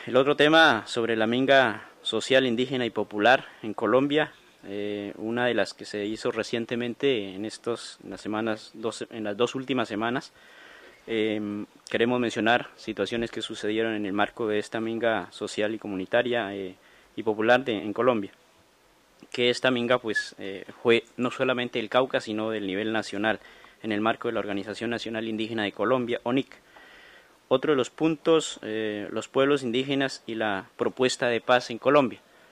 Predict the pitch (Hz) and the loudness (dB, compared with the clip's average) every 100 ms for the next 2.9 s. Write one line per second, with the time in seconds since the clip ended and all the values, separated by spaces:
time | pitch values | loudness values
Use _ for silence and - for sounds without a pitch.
0 | _ _ _ 110 110 110 107 107 107 - | _ _ _ -6 -2 0 -2 -4 -6 -8
1 | 98 123 131 131 95 113 117 - 110 143 | -6 0 2 2 2 0 0 -2 -2 2
2 | 147 123 110 110 120 135 127 - - | 2 2 -2 -2 0 0 -2 -4 -12